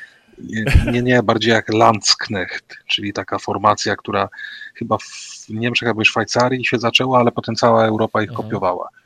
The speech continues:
Speaker 1: Taka ciężka,
Speaker 2: Mhm.
Speaker 1: opancerzona piechota, właśnie z bronią drzewcową i bronią
Speaker 2: No,
Speaker 1: białą.
Speaker 2: tutaj pan od plagi. <laughs> Lord of Virulence. <laughs> Nawet maskę
Speaker 1: Tak.
Speaker 2: taką tematyczną. Tutaj też
Speaker 1: Mhm.
Speaker 2: bardzo fajna jakaś Baba Jaga. <clears throat>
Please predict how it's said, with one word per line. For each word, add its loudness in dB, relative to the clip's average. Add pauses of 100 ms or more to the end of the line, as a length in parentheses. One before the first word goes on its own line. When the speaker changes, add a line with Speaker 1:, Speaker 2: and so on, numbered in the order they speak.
(180)
Speaker 1:
Taka -4
ciężka, 6
Speaker 2:
Mhm. 0
Speaker 1:
opancerzona -2
piechota, 0 (380)
właśnie -8
z -14
bronią -4
drzewcową 2
i -6
bronią -6
Speaker 2:
No, -10
Speaker 1:
białą. -8
Speaker 2:
tutaj -10
pan -8
od -14
plagi. -4 (600)
<laughs> -10
Lord 6
of 4
Virulence. -2 (640)
<laughs> -14
Nawet -2
maskę 0
Speaker 1:
Tak. -2
Speaker 2:
taką -12 (440)
tematyczną. -8 (1300)
Tutaj -4
też -6
Speaker 1:
Mhm. -2
Speaker 2:
bardzo -6
fajna -8
jakaś -10
Baba -6
Jaga. -8
<clears throat> -12